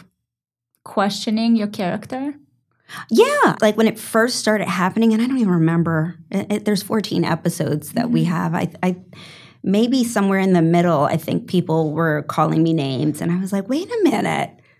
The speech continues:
Speaker 1: <laughs>
Speaker 2: Wait a minute. I'm not mean. I, I, I promise you, I have friends. I have a lot of cool friends. Like, they love me." And I, it started questioning my, like, I started questioning my own character. Like,
Speaker 1: Mm.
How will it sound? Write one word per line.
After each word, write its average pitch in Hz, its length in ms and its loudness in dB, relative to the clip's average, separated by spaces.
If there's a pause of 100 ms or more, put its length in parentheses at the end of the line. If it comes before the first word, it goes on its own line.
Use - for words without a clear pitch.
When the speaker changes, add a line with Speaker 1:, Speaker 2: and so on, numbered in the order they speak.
Speaker 1:
<laughs> - 640 -14
Speaker 2:
Wait 440 260 6 (140)
a 339 40 8
minute. 226 440 6
I'm 392 260 2
not 523 260 -2
mean. 202 480 6
I, 320 280 0
I, 320 140 2 (240)
I 320 120 2
promise 440 440 2
you, 294 80 4
I 262 40 2
have 277 240 0
friends. - 560 -2
I 226 60 -2
have 269 160 0
a 240 40 4
lot 240 300 0
of - 140 -6
cool 269 260 -2
friends. 214 580 0
Like, 107 160 0
they 247 120 2
love 247 300 2
me." 214 340 0 (760)
And 262 480 4
I, - 160 0
it 269 180 2
started 254 280 -2
questioning 254 580 2
my, 202 140 4
like, 226 220 2
I - 20 2
started 233 240 -2
questioning 240 340 2
my 202 160 4
own 180 160 2
character. 214 520 0
Like, 175 200 2
Speaker 1:
Mm. 214 280 -8